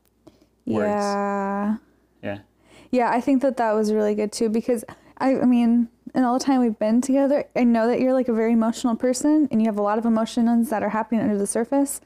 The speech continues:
Speaker 1: Yeah.
Speaker 2: But not until I think you went to counseling, you were given, like, language for you feel this and you feel that and you feel this, where I'm not telling you this is probably how you feel. So I think
Speaker 1: Yeah.
Speaker 2: that it was really valuable that you did it on your own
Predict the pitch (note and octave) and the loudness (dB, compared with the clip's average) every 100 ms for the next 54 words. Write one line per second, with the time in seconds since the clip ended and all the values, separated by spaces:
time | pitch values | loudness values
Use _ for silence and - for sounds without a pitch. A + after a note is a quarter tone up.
0 | - - G#2 - A#3 A3 G#3 A#3 B3 A3+ | -12 -10 -6 -2 0 2 2 2 0 0
1 | G#3 G#3 A3+ A#3 G#3+ A#3 G#3+ A3 - G#3 | 0 -2 -2 0 0 2 0 -2 -2 -2
2 | G3+ G#3 G3 G3 G3 G3 F#3+ F3+ F3 - | 0 -2 0 -2 -2 0 0 0 -2 -8
3 | _ G3 G3 G#3 A3 A3 G#3+ - G3 F#3 | _ -4 0 0 0 0 -4 -6 -2 0
4 | G3 G3+ - F#3+ G3 A#3 A3+ - G#3 F#3 | 0 -2 0 0 2 0 -2 -4 -2 -2
5 | - F3+ F#3+ A#3+ B3+ - _ _ - G3+ | -4 -4 -2 -2 -4 -8 _ _ -2 -2
6 | G3 F#3+ E3 C3+ - - - A3+ A3+ - | 0 -2 0 0 -2 -12 -6 -2 0 0
7 | A3+ A3 G3+ - - A3 G3+ F#3 F3+ F#3+ | 0 2 0 -4 -4 -2 0 0 -2 -2
8 | - F#3 - E3+ F3+ F#3 F#3+ G3 G#3+ - | -4 -6 -4 -4 -2 -2 -2 -2 -4 -4
9 | - - B3 - A#3+ A#3 A#3+ A3 G#3 G#3 | -4 -2 -4 -4 -4 -2 0 0 0 0
10 | E3 G#3+ G#3+ G3+ G3+ F#3+ G3+ G#3 G#3 G#3+ | 0 0 0 0 0 0 -2 -2 -4 -2
11 | G#3 - - _ _ _ A3+ G#3+ A3+ F#3+ | -4 -4 -10 _ _ _ -2 0 0 0
12 | A3 G#3 G3 - G#3+ G3 A#3+ D4 E4 | 0 0 -2 -2 -2 0 2 4 2